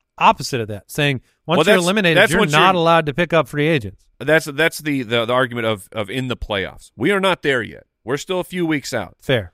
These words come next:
Speaker 2: So if people are, are riding dirty right now, like the person who has Tony Pollard is,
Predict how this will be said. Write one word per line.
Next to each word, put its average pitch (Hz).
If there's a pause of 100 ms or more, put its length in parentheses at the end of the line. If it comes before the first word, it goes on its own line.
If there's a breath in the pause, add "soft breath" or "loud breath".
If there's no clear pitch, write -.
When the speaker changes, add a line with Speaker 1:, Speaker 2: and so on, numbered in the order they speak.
Speaker 2:
So 127 (380)
if 131
people 185
are, 143 (640)
are 123
riding 123
dirty 160
right 113
now, 110
like 104 (240)
the 110
person 135
who 143
has 131
Tony 139
Pollard 139
is, 110